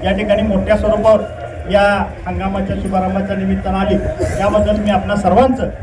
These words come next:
परत एकदा राजाराम बापू सहकारी साखर कारखान्याच्या माध्यमातून,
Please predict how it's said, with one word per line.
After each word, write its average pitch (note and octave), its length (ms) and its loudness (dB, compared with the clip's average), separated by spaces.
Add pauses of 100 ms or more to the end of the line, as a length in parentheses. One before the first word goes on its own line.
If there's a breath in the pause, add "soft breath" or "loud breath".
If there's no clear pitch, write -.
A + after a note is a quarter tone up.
(280)
परत A#3 260 4
एकदा G#3 300 -4
राजाराम G#3 400 -2
बापू G#3 280 -4
सहकारी F#3+ 380 2
साखर G3 320 -2
कारखान्याच्या F#3+ 520 -4
माध्यमातून, F#3+ 640 0